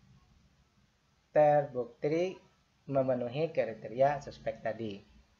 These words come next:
Kemudian hasil spesimen nanti dibawa ke Badan Penelitian dan Pengembangan Kesehatan di Jakarta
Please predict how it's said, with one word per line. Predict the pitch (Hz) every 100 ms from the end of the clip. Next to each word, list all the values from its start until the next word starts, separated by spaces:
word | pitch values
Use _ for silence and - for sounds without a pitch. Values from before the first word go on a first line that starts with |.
| _ _ _ _ -
Kemudian | 113 120 123 131 143 170 214 269 -
hasil | 156 143 147
spesimen | - 135 - 135 131 123 120
nanti | 113 160 175
dibawa | 135 113 107 107 135 202 226 - _ _ _ _
ke | - 160 170
Badan | 131 123 135 135
Penelitian | 131 127 123 - 156 156
dan | 135 123
Pengembangan | 123 123 113 120 123
Kesehatan | 123 - 113 113 - 123 120 117
di |
Jakarta | 107 113 107 107 - 160 247